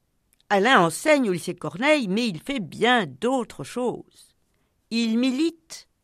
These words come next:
par exemple, à l'Université populaire. Il a fondé celle de Lorient. Ces universités populaires ont un grand rôle à l'époque. C'est la volonté d'aller au peuple pour l'éduquer,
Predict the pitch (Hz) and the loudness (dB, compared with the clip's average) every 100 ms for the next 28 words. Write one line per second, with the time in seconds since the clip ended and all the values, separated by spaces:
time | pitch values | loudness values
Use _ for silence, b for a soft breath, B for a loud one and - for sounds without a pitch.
0 | - 156 165 156 196 202 196 165 190 254 | -6 -4 -4 -2 -2 -2 -4 -4 -2 0
1 | 233 220 208 - 202 277 - 220 - 175 | 0 0 -4 -8 -8 -8 -6 -6 -4 -2
2 | 143 - - - _ _ _ _ _ _ | 0 -2 -10 -20 _ _ _ _ _ _
3 | _ _ _ 143 143 - 208 196 214 247 | _ _ _ -4 -4 -4 -2 0 0 -2
4 | - 175 147 170 160 151 131 120 b b | -4 -4 -2 0 0 -2 -8 -8 b b
5 | b b b b _ - 262 220 254 285 | b b b b _ -10 -6 -4 -2 0
6 | 254 233 - 240 - 220 233 269 277 196 | 0 -2 -6 -6 -4 -6 -4 -2 -2 -4
7 | 190 - 185 165 202 233 196 202 156 143 | -6 -2 -2 -2 0 0 0 -2 0 -2
8 | 131 131 131 _ _ _ _ _ _ _ | -6 -10 -14 _ _ _ _ _ _ _
9 | _ - 226 220 196 208 175 311 247 226 | _ -14 -4 -2 2 2 2 2 2 0
10 | - _ 262 247 170 185 214 190 143 - | -4 _ -2 0 2 2 2 2 0 -6
11 | - 170 220 262 - - 156 131 - 165 | 0 4 4 4 0 -6 -4 -4 -4 -2
12 | 185 160 147 - - 190 262 | 0 -2 -6 -12 -2 0 0